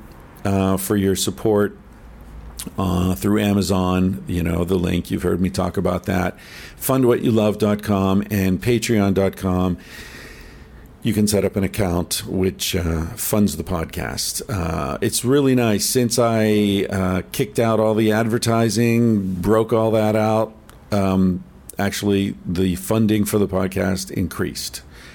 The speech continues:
That's amazing. That's strange. That's, uh, that breaks all the rules.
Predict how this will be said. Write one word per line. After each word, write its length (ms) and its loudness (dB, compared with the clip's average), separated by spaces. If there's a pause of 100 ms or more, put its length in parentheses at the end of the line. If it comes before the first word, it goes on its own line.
(580)
That's 220 0
amazing. 520 2
That's 320 2
strange. 800 -2
That's, 480 -2
uh, 180 0
that 180 0
breaks 260 0
all 140 2
the 100 2
rules. 680 0